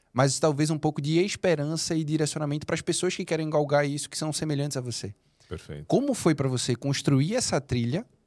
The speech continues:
Speaker 1: diante do teu contexto e cenário? E como é que você se sentia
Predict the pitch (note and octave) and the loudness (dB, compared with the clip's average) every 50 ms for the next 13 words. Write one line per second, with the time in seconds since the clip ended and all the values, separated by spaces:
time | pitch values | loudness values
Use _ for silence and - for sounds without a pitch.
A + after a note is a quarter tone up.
0 | _ _ _ - B2 A2+ C#3+ D3+ D#3+ - E3+ E3 - - E3 D3+ - D3+ C#3 C3+ | _ _ _ -8 -2 2 2 2 2 2 0 -2 0 0 -2 -2 -2 -4 -4 0
1 | - C#3 D3 F3 - - F3 - F3+ D#3 C3 A2+ G#2+ A2 B2+ - _ _ _ _ | 0 2 2 2 0 -2 -2 -2 -2 0 0 0 0 -2 -2 -6 _ _ _ _
2 | _ _ _ _ - - C#3 - E3 F3 G3 - F#3+ F#3+ - - F#3+ - G#3+ F3 | _ _ _ _ -8 -6 -2 0 2 2 2 0 0 -2 0 0 0 0 0 -2
3 | - - G#3 G#3+ G3+ - - E3+ F3 F3 G3 A3+ C#4 | 0 0 0 -2 -2 -2 0 0 4 4 4 4 4